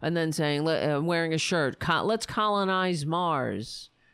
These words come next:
Right? What did he have? He had a shirt that said, "Occupy Mars." Oh, and that's another thing. They say he's full of it, colonizing Mars.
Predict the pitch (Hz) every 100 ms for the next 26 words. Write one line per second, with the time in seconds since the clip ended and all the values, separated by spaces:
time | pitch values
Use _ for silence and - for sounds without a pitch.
0 | _ _ _ _ _ - - 151 165 165
1 | 180 190 208 208 214 214 190 180 170 180
2 | 156 - 165 139 - 160 - 160 151 147
3 | 139 139 143 104 104 - - - _ _
4 | _ _ - 147 101 - 131 120 110 -
5 | 107 127 113 113 107 127 - - 139 -
6 | _ - - 117 120 113 127 143 131 143
7 | 135 127 - 160 135 127 131 170 - -
8 | 151 135 127 127 120 117 117 110 139 180
9 | 190 185 180 175 175 - - -